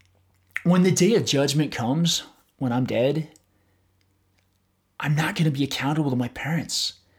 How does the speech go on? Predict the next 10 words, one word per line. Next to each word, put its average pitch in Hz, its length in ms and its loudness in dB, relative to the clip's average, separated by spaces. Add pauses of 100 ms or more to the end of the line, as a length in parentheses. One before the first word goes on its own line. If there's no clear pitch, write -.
(160)
I'm 131 100 -6
not 165 200 -4
gonna 151 140 0
be 143 100 0
accountable 139 520 -2
to 127 120 0
anyone 151 360 2
close - 420 -2
to 98 100 -10
me. 104 360 -14